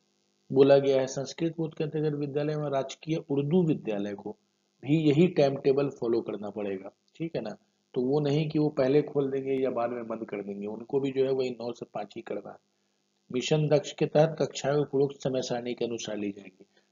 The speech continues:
तो मिशन दक्ष के अंतर्गत जो है जो यही समय सारणी चलेगी,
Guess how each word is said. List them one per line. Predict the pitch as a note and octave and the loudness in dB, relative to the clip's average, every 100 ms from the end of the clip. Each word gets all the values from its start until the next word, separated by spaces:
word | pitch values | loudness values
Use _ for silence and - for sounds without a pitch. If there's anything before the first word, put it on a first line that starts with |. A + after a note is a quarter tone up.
| - | -10
तो | B2 | -4
मिशन | B2 D3 D3 | -2 0 2
दक्ष | C3+ C#3 - | 4 4 0
के | D#3+ | 0
अंतर्गत | D3 C#3 C#3 D3 C#3 | 0 0 0 0 0
जो | D3 | 2
है | D#3 | 2
जो | D#3 | 2
यही | A#2+ A2+ C3 | 2 0 0
समय | C3+ C#3 C3+ | -2 -2 -2
सारणी | B2 C3 B2+ B2+ - | 0 0 0 -2 -4
चलेगी, | B2 C3+ C#3 F3+ | 0 0 2 -2